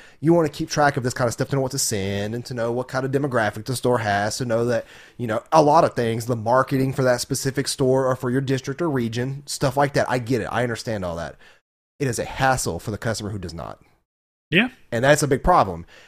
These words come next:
Speaker 1: And that's why that if I still bought physical and I was a PlayStation Plus member, I would never step foot in GameStop again after Sony announced that and launched
Speaker 2: Yeah.
Speaker 1: that.
Speaker 2: Yeah.
Speaker 1: It's so much easier. And especially if they can guarantee that I pre-order a game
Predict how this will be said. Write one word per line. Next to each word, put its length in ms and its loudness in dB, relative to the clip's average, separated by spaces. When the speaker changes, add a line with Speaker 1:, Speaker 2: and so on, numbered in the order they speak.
Speaker 1:
And 80 -2
that's 240 4
why 520 6
that 120 -2
if 100 -6
I 140 -2
still 200 -4
bought 240 0
physical 460 4
and 240 -6
I 80 0
was 120 2
a 40 -4
PlayStation 420 0
Plus 200 4
member, 200 2
I 80 4
would 160 0
never 220 -4
step 220 -4
foot 120 -4
in 80 -6
GameStop 320 -4
again 340 -4
after 240 -2
Sony 300 -6
announced 320 -8
that 140 -6
and 80 -10
launched 180 0
Speaker 2:
Yeah. 80 2
Speaker 1:
that. 180 -8
Speaker 2:
Yeah. 120 -2
Speaker 1:
It's 160 -2
so 520 6
much 520 2
easier. 320 0
And 120 2
especially 680 0
if 120 -10
they 120 6
can 100 -4
guarantee 400 -2
that 100 0
I 120 4
pre-order 380 2
a 60 0
game 360 -2